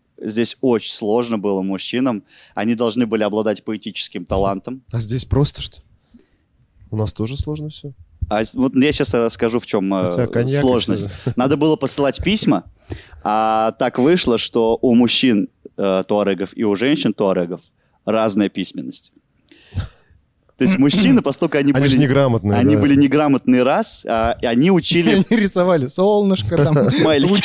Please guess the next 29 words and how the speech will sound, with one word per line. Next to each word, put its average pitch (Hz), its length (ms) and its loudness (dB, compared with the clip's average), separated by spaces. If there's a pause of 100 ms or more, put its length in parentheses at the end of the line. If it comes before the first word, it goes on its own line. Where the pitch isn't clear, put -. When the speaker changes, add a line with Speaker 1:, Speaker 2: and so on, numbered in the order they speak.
Speaker 3:
тучка, 170 240 2
да, 202 120 2
смайлики. 180 600 0 (320)
Speaker 1:
Нет, 277 140 2
они 156 160 2
пользовались 165 580 0
либо 156 200 0
латинской, 147 600 0
Speaker 3:
Я 160 100 2
Speaker 1:
либо 165 100 4
Speaker 3:
некоторых 160 320 0
знаю 151 260 0
девчонок, 143 400 -2
которые 120 720 -6
общаются 123 580 -6
на 127 120 -6
языке - 460 -4
туарегов. 143 560 -2 (520)
<laughs> - 480 0
Только. 147 400 -4 (540)
Ну, 214 40 -4
там 190 140 2
несколько 185 380 -4
слов, 170 240 -4
все 131 100 -6
остальное 131 320 -4
смайлики 135 480 -2
или 117 100 -2
стикеры. 120 500 -4